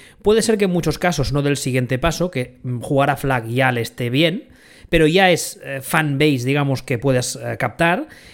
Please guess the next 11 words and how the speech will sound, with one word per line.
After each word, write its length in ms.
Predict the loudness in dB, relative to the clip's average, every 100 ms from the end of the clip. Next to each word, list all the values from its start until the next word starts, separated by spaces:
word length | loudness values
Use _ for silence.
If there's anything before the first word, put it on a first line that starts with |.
| -4
Pero 320 | 2 4 2
hay 120 | 0 0
mucha 260 | 2 2
gente 320 | 2 2 2
que 120 | 0 0
posiblemente 540 | 0 0 2 2 0
pruebe 220 | 2 0
el 100 | 0
flag 300 | 0 -2 -2
y 120 | -2 0
diga, 460 | 2 2 -2 -6